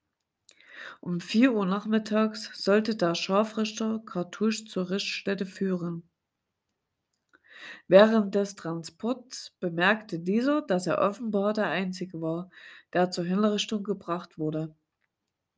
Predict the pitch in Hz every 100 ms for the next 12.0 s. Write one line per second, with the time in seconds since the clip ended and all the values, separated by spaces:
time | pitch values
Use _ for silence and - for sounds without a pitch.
0 | _ - - - - 170 165 202 240 -
1 | 220 - 156 180 190 202 180 180 202 -
2 | 165 - 175 160 147 156 196 202 - 214
3 | 214 240 240 - - 170 - 185 214 226
4 | 220 185 185 180 165 185 202 208 196 190
5 | 175 170 - - 175 190 208 214 220 _
6 | - - 160 - 165 180 - 185 196 196
7 | 165 160 _ _ _ _ _ _ _ _
8 | _ _ _ _ _ _ - - - _
9 | - 175 170 - 240 294 - - _ -
10 | - - 208 233 - 190 175 175 202 226
11 | - 170 185 180 170 175 185 196 196 190